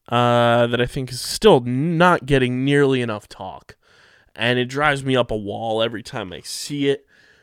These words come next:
because it's absolutely stupid, and Matt Klentak should be jettisoned,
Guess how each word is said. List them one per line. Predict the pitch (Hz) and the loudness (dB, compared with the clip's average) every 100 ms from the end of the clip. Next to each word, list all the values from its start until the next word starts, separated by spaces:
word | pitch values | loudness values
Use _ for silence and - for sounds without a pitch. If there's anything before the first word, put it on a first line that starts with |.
| _ | _
because | 127 - 135 123 123 120 - | -18 -8 -4 -4 -4 -8 -14
it's | 135 - | -14 -6
absolutely | 143 143 - 139 92 120 | -4 -4 -6 -8 -8 -10
stupid, | - - 135 135 131 123 123 123 - | -12 -8 -6 -6 -8 -10 -10 -16 -16
and | - 117 113 113 107 110 87 | -6 -4 -4 -8 -10 -14 -16
Matt | 117 123 127 - | -8 -2 -2 -4
Klentak | - 123 117 123 107 104 | -8 -8 -8 -8 -8 -8
should | - - 117 | -14 -16 -14
be | 113 117 117 - - - _ - | -12 -10 -12 -16 -20 -20 _ -18
jettisoned, | 143 143 175 165 - 143 135 123 120 | -6 0 0 0 -6 -6 -6 -8 -14